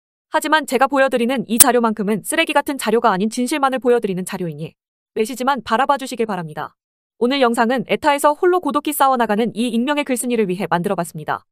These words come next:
영상 여기서 마치도록 하죠. 영상 믿지 못하시겠다면 제가 공유한 링크가 삭제되기 전에 들어가서 꼭 확인해보세요.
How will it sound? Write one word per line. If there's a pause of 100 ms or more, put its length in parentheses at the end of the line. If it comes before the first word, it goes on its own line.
(360)
영상
여기서
마치도록
하죠. (480)
영상
믿지
못하시겠다면
제가
공유한
링크가
삭제되기
전에
들어가서
꼭
확인해보세요.